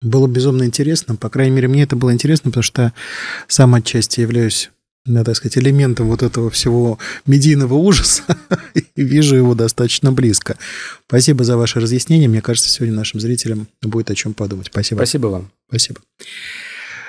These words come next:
Speaker 1: Ам, дорогие друзья, ну, сегодня наш гость, э, правильно говорил по поводу того, что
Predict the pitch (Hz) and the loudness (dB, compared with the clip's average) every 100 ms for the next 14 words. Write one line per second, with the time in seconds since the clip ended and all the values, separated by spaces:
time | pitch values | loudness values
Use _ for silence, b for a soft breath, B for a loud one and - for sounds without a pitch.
0 | B B 131 135 135 131 B B B B | B B 4 4 4 0 B B B B
1 | B _ 123 143 156 139 139 135 131 - | B _ 2 4 4 2 0 0 0 -2
2 | 160 147 143 135 139 170 175 - 131 123 | 0 0 0 -2 0 0 0 -2 0 2
3 | 117 117 110 127 127 117 110 110 110 113 | 2 0 -2 0 2 2 0 0 0 -4
4 | - 117 117 - 117 117 - - 110 107 | -2 -2 -2 0 0 0 -2 -2 -2 -2